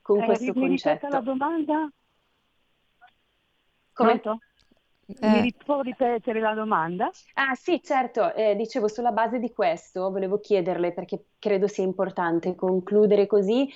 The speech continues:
Speaker 1: l-, se ci può spiegare la differenza tra la religione islamica e l'integralismo islamico, che credo si basi su una cattiva interpretazione di un libro sacro come il Corano.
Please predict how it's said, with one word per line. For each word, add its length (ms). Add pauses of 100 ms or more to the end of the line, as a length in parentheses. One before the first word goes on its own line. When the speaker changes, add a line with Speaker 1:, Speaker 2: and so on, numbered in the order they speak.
(280)
Speaker 1:
l-, 300
se 220
ci 100
può 140
spiegare 580
la 100
differenza 640
tra 220
la 140
religione 520
islamica 840
e 140
l'integralismo 920
islamico, 540
che 160
credo 460
si 180
basi 300
su 100
una 140
cattiva 360
interpretazione 800
di 80
un 120
libro 280
sacro 340
come 160
il 80
Corano. 680